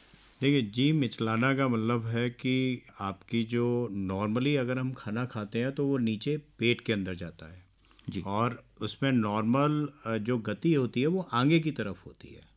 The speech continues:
Speaker 1: लेकिन किसी भी वजह से, चाहे पेट के अंदर सूजन हो जाए, चाहे पेट के अंदर एसिड बनने लगे, चाहे पेट के अंदर अल्सर हो जाए, या कोई आंतों में ब्लॉकेज भी हो, तो जो आगे जाने वाला खाना या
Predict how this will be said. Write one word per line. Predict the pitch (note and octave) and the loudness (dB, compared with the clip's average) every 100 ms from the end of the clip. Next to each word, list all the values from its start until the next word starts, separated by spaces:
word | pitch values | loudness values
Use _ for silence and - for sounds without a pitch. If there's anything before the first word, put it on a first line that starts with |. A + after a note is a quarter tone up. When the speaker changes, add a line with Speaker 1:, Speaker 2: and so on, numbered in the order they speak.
| - | -6
Speaker 1:
लेकिन | G#2 B2+ G#2+ - - | 0 2 2 -2 -6
किसी | C3 A#2+ E3+ | -4 2 4
भी | E3+ | 4
वजह | D3 A#2 G#2 | 4 2 -2
से, | F#2 B2 | -4 -6
चाहे | B2 A2 | -4 -6
पेट | A2 G#2+ G#2 | -4 -4 -4
के | G#2 | -4
अंदर | G2+ G#2+ | -4 -4
सूजन | G#2 - G2+ A2 A2 | -8 -8 -4 0 0
हो | A2 | 0
जाए, | A2 A2 A2+ | -2 -2 -4
चाहे | A2+ G#2 | -6 -8
पेट | F#2+ G2 F#2 | -6 -8 -6
के | G2 | -6
अंदर | F#2 G2 | -6 -6
एसिड | F2+ F#2+ - G#2+ | -8 -6 -6 -4
बनने | A2 G#2+ A2 A2 | -2 0 0 -2
लगे, | G#2 G#2+ A2 | -2 -2 -2
चाहे | G#2 G2+ | -2 -4
पेट | F#2+ G2 F2 | -6 -8 -8
के | G2 | -8
अंदर | F#2 | -6
अल्सर | F#2 F2+ - A2 | -6 -8 -6 -4
हो | G#2+ | -2
जाए, | G#2 A2 A2 A2+ - - - | -2 -2 -2 -4 -12 -16 -4
या | A2+ B2+ A#2 _ _ | -2 -2 -4 _ _
कोई | - A#2+ C3 C3+ | -2 2 2 0
आंतों | G#2+ F#2+ - A2+ | -4 -4 -2 0
में | B2 C3 G#2+ | 2 0 -4
ब्लॉकेज | G2 F#2 - G#2 F#2+ | -4 -4 -2 -4 -4
भी | F#2+ | -8
हो, | E2+ D#2 - _ - | -8 -12 -20 _ -2
तो | D3+ | -2
जो | C#3+ D#3+ D#3+ | 0 -2 0
आगे | G#2+ G#2 A#2+ D#3+ | -2 0 0 0
जाने | A#2+ G2+ G#2 C3+ | -2 -2 0 2
वाला | C#3 B2 B2+ | 2 0 -2
खाना | B2 G2+ G2 A2 B2+ | -4 -6 -2 -2 0
या | B2+ B2+ | 0 -2